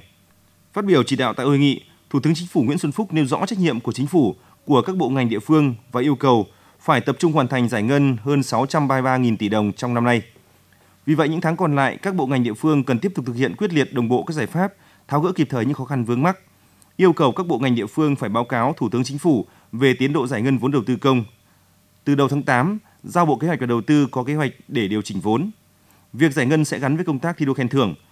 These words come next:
công khai, minh bạch trên báo chí, các đơn vị làm tốt công tác giải ngân cũng như các đơn vị chưa hoàn thành. Thủ tướng Chính phủ Nguyễn Xuân Phúc cũng đề nghị các địa phương cần làm tốt công tác dân vận trong giải phóng mặt bằng, nhất là các công trình trọng điểm,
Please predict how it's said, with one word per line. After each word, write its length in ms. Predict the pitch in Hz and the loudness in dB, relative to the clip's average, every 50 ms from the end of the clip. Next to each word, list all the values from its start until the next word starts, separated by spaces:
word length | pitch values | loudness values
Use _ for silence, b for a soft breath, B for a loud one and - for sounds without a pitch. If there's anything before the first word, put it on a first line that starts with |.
| b b b | b b b
công 160 | - 170 160 | 0 0 0
khai, 140 | 151 160 151 | 0 0 -2
minh 140 | 151 147 131 | -2 -2 -2
bạch 140 | 135 120 - - | -2 -4 -4 -4
trên 180 | - 135 127 120 | -4 -4 -2 -2
báo 120 | 117 123 | -4 -4
chí, 340 | 120 - 120 117 131 175 196 - | -2 -2 0 0 0 0 -2 -4
các 100 | 165 151 | -4 -2
đơn 140 | 147 135 120 | -2 0 0
vị 140 | 135 113 82 | 0 -2 -2
làm 220 | 110 117 107 95 | -4 -4 -4 -4
tốt 120 | - - - | -6 -6 -4
công 140 | 143 123 117 | -6 -4 -4
tác 160 | 143 143 - | -6 -6 -6
giải 140 | - 104 95 | -6 -4 -2
ngân 220 | 123 127 123 117 b b b b b b - | 0 0 0 0 b b b b b b -6
cũng 140 | 160 190 214 | -2 0 2
như 100 | 185 170 | 0 0
các 100 | 170 160 | 0 0
đơn 120 | 156 143 | 0 0
vị 180 | 139 143 90 107 | 0 0 0 -2
chưa 120 | - 156 143 | -2 -2 0
hoàn 200 | 135 123 113 104 | 0 0 -2 -2
thành. 280 | 131 123 113 107 98 82 - _ _ _ _ b b b b b b b b b b b _ - | -2 0 0 0 0 -2 -6 _ _ _ _ b b b b b b b b b b b _ 0
Thủ 120 | - 160 | 0 2
tướng 160 | 135 165 180 | 4 4 2
Chính 120 | 175 190 185 | 2 0 -2
phủ 160 | - 190 147 | 0 2 2
Nguyễn 140 | 131 160 185 | 2 2 0
Xuân 160 | - 180 160 | -2 -2 -2
Phúc 220 | - 214 233 - - | -2 -2 -4 -4 -4
cũng 160 | 170 165 175 | -4 -2 0
đề 100 | 165 139 | 0 2
nghị 180 | 127 135 135 104 | 2 2 0 0
các 160 | - 185 165 | -2 -2 -2
địa 100 | 117 110 | -2 -2
phương 280 | - 151 147 135 123 | 0 0 0 0 0
cần 160 | - 131 113 117 | 0 0 -2 -2
làm 100 | 107 98 | -2 -2
tốt 140 | 175 185 - | -4 -4 -2
công 160 | 156 131 110 | -2 -2 -2
tác 180 | - 160 156 147 | -2 -4 -2 -2
dân 140 | 139 123 | 0 0
vận 220 | 117 131 104 - 95 - | 2 0 0 -2 -4 -4
trong 180 | 131 120 113 | -2 -2 -2
giải 120 | 104 92 - | -2 -4 -6
phóng 100 | - 110 | -4 -2
mặt 100 | 131 113 | -2 0
bằng, 240 | 101 110 104 98 87 b b b b b b b b 135 | 0 0 0 0 -2 b b b b b b b b -4
nhất 220 | 170 208 208 160 | -4 -2 -2 0
là 220 | 147 123 117 110 | 0 2 2 0
các 140 | 101 - 170 | 0 -2 -2
công 140 | - 147 127 | 0 0 0
trình 180 | - 127 110 104 | 0 0 -2 -2
trọng 160 | - - 139 | -2 -2 0
điểm, 220 | 135 127 104 90 | 2 2 2 0